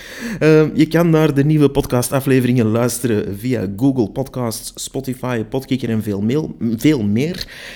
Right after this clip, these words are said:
Ehm, maar, eh, er is ook, eh, sinds deze week een, eh, een tweetal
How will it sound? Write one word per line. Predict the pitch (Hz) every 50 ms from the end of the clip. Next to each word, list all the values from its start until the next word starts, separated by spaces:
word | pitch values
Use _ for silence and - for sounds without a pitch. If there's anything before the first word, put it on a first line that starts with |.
| - -
Ehm, | - 107 110 110 110 110 98 - - 98 123
maar, | 147 160 160 151 117 139 196 180
eh, | - - 113 113 117 113 113
er | 120 127
is | 170 165 - -
ook, | - 120 147 139 139 -
eh, | - - 90 107
sinds | 104 - - 147 135 120 104 -
deze | 98 95 98 117 123 120 113 113 104
week | 101 107 113 113 107 - - - - - -
een, | - 104 107 104 101
eh, | 101 98 95 92 95 95 90 85 -
een | - 127 127
tweetal | - 139 151 147 147 131 123 117 110 71